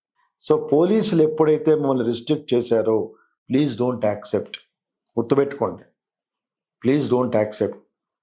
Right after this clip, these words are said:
You are at liberty to give the full information what you have come across in the hands of your husband and in-laws. So, మీకు తెలిసినంతగా కేసు పూర్వాపరాలు మాకెవ్వరికి, ఇంకెవరికి తెలియదు.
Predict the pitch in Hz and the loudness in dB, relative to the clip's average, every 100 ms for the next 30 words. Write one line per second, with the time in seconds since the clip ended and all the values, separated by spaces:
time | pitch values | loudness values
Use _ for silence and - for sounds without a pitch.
0 | _ - 123 127 123 120 117 123 156 170 | _ -2 2 4 2 0 0 2 2 0
1 | 165 165 202 - - _ _ - 131 110 | -2 -2 -2 -8 -18 _ _ 0 0 2
2 | 151 156 151 156 143 131 120 131 127 123 | 2 2 0 0 2 2 0 0 0 -2
3 | 120 131 151 - _ _ _ _ _ _ | -2 -4 -6 -12 _ _ _ _ _ _
4 | _ _ _ _ _ - 127 139 131 120 | _ _ _ _ _ 0 2 2 2 2
5 | 117 107 110 110 104 101 101 - - _ | 0 -2 -2 -2 0 0 -2 -8 -16 _
6 | _ _ _ _ _ _ _ _ - 117 | _ _ _ _ _ _ _ _ -2 0
7 | 113 113 120 117 120 117 110 101 101 98 | 2 0 -2 0 -2 2 0 2 -2 -2
8 | 113 113 - _ - - 101 95 95 92 | -2 -2 -10 _ -16 -8 -6 -4 -2 -2
9 | 92 - - _ _ - 151 139 135 165 | -4 -10 -14 _ _ -2 0 2 2 2
10 | 175 147 156 160 175 170 156 156 151 143 | 2 2 0 2 0 2 2 2 2 0
11 | 143 135 131 131 131 123 110 107 110 101 | 0 -2 0 2 2 2 0 0 -2 -4
12 | - _ _ _ _ - 120 117 113 120 | -8 _ _ _ _ -4 -4 0 0 0
13 | 117 135 139 123 120 143 143 135 131 107 | -2 -2 0 0 0 0 0 -2 -4 -6
14 | 101 101 107 95 | -6 -6 -6 -8